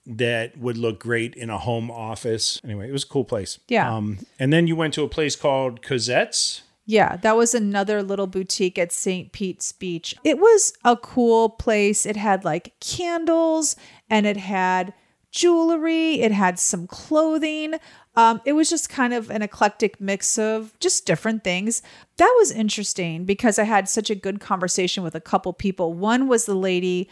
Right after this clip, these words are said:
Speaker 2: that owned the place, and two was a woman who was actually, I believe, shopping there. And, you know, I was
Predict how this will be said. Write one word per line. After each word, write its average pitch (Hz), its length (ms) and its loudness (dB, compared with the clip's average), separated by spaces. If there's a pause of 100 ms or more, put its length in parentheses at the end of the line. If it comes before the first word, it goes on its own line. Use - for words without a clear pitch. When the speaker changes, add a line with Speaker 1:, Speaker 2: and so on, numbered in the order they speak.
(260)
Speaker 2:
that 180 220 4
owned 202 240 2
the 190 60 -4
place, 156 540 -2 (280)
and 208 220 2
two 262 380 2
was 196 180 0
a 185 60 -4
woman 190 240 -4
who 202 80 -4
was 180 100 0
actually, 180 380 0
I - 20 -2
believe, 185 300 -6
shopping 165 580 -4
there. 151 240 -4 (340)
And, 285 380 2 (280)
you 277 180 -2
know, 359 440 4
I 247 120 6
was 262 300 0